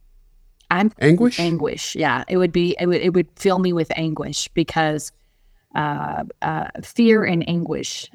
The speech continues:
Speaker 1: uh, would be mine. But I, I really like your perspective on control, not being able to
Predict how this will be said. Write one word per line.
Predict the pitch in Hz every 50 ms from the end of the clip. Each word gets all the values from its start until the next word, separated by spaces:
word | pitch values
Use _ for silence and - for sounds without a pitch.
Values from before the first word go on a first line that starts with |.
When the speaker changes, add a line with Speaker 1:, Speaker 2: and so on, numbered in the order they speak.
| _ _ -
Speaker 1:
uh, | 156 156 147 156 156 - -
would | - 170 160 147 -
be | - 156 156
mine. | 147 151 151 151 151 147 143 139 143 -
But | 147 147 -
I, | 156 156 156 -
I | 151 165
really | 165 156 165 170 185 185 190 190 175 165
like | 160 156 151 156 165 - -
your | 160 156
perspective | 156 - - 165 - - - 147 147 - _ - 208 220 220 - -
on | - 160 160 151
control, | - 156 151 - - - - 151 - - - _ _ _ _ _ _ _ _ _ _ _ -
not | 170 202 202 175 170 175 - 185
being | 160 170 170 165 165
able | 160 151 151 143 151 151 147 147 139 - _ _ _ -
to | - - - 151 147 147 147 147 143 143 143